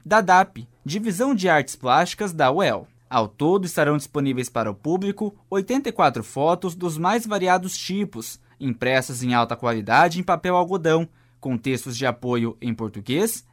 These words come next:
e espanhol, já que mais da metade da comunidade é composta por imigrantes venezuelanos e de outros países da América Latina.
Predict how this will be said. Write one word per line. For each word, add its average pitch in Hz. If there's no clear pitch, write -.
e 190
espanhol, 151
já 120
que 113
mais 127
da 202
metade 143
da 127
comunidade 123
é 185
composta 165
por 170
imigrantes 127
venezuelanos 175
e 214
de 220
outros 220
países 147
da 180
América 117
Latina. 127